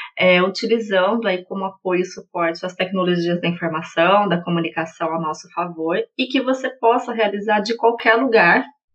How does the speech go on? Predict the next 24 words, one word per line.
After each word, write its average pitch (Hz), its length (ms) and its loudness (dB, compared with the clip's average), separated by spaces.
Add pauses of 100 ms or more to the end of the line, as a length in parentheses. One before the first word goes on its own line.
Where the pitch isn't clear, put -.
que 262 140 -2
você 262 300 0
esteja, 233 640 -2 (580)
né? 165 340 -4 (600)
É, 165 320 4
aí 175 200 4
dentro 196 360 4
disso 190 280 -4
a 196 40 -2
gente 190 340 -4
entra 233 320 0
no 208 100 -2
movimento 180 760 -6
que 160 320 -2
tem 170 160 -4
um, 170 420 -10 (100)
profissionais 175 640 0
excelentes 180 680 -2
da 175 120 2
área, 160 340 0
depois 165 500 -2
se - 60 -14
vocês 170 400 -4
quiserem 160 560 -2